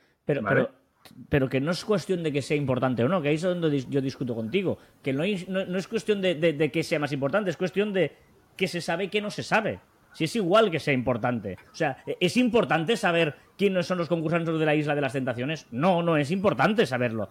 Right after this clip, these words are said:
Speaker 1: Pero seguramente hay un grupo de gente que sabe quiénes son. Si tú te
Speaker 2: Bueno.
Speaker 1: diriges a ese grupo de gente, pero, pero de, y dentro de la isla, eh, será cultura general de esa gente, espectadores,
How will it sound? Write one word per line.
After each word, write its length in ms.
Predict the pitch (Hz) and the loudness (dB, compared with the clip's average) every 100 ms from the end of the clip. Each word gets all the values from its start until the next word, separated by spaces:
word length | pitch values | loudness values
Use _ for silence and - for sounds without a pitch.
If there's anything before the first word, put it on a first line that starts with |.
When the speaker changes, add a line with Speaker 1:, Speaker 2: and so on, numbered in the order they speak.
| - | -6
Speaker 1:
Pero 200 | - 139 | -4 -4
seguramente 420 | 127 117 139 151 165 | -4 -2 -2 0 -2
hay 60 | |
un 60 | 175 | 0
grupo 220 | 180 180 | 0 2
de 80 | 180 | 0
gente 240 | 196 220 | 0 -2
que 80 | 208 | -4
sabe 300 | - 208 160 | 0 0 0
quiénes 220 | 123 107 | -4 -6
son. 280 | - 196 175 _ _ _ _ _ _ _ | -2 -2 -2 _ _ _ _ _ _ _
Si 200 | - 123 | -4 -4
tú 100 | 143 | 2
te 80 | 151 | 4
Speaker 2:
Bueno. 120 | 156 | 4
Speaker 1:
diriges 240 | 147 160 | 0 -2
a 40 | 151 | 0
ese 140 | 151 | 0
grupo 240 | 156 160 | 0 4
de 80 | 160 | 2
gente, 460 | 160 196 190 233 277 - _ _ | 2 -2 2 0 0 -20 _ _
pero, 240 | 160 139 - | 0 0 0
pero 200 | 143 135 | -2 0
de, 160 | 147 147 | 0 0
y 80 | |
dentro 300 | 143 165 170 | 0 0 2
de 100 | 185 | 2
la 120 | 175 180 | 4 2
isla, 500 | 214 185 214 247 - | 0 -2 0 -2 -2
eh, 100 | 151 | -4
será 300 | 151 147 160 | -2 -2 0
cultura 320 | 180 160 180 | 0 2 0
general 340 | 190 175 185 | 0 0 0
de 180 | 151 151 | 2 0
esa 200 | 165 170 | 0 -2
gente, 320 | - 180 175 | -2 -4 -2
espectadores, 800 | 170 - 160 180 190 208 233 262 | -6 -4 0 2 4 4 2 -2